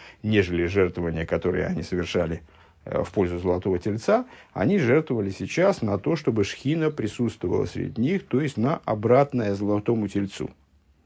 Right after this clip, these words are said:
на полностью противоположное Золотому Тельцу, тем самым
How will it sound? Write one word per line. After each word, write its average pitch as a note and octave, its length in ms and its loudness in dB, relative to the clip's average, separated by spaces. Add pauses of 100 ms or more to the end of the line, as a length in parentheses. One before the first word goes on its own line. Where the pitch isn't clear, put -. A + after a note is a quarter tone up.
(140)
на G2+ 120 -4
полностью B2 460 2
противоположное G#2+ 960 2
Золотому B2+ 420 -2
Тельцу, G2 340 -4
тем G2 200 -4
самым F#3+ 400 0